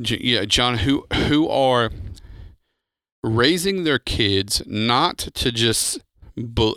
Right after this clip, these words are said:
not just to believe what they believe because they believe it, but they're raising them in a community of believers so that these kids are seeing each other grow and be developed and discipled.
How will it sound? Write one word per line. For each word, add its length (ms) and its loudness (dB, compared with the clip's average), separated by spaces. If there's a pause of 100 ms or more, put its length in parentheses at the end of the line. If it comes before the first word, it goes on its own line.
(100)
not 280 0
just 300 -2
to 140 2
believe 640 0
what 200 0
they 140 2
believe 340 -2
because 340 -2
they 180 0
believe 360 -2
it, 180 -4 (640)
but 160 2
they're 160 2
raising 500 2
them 200 2
in 180 0
a 80 2
community 880 0
of 240 -2
believers 800 0 (500)
so 220 0
that 120 -4
these 280 -2
kids 680 0
are 140 2
seeing 540 2
each 300 0
other 320 2
grow 800 2
and 100 -2
be 100 -2
developed 520 0
and 100 -2
discipled. 640 -2